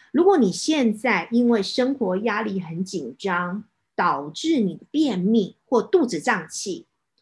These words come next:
那么我们可不可以让我们的肚子来独立的决策，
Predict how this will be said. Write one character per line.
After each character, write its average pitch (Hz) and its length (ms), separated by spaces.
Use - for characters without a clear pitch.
那 466 140
么 370 200
我 226 40
们 220 200
可 220 240
不 427 160
可 208 400
以 233 360
让 330 380
我 190 100
们 170 160
的 175 120
肚 226 340
子 165 440
来 185 360
独 202 380
立 277 200
的 180 160
决 156 320
策， - 480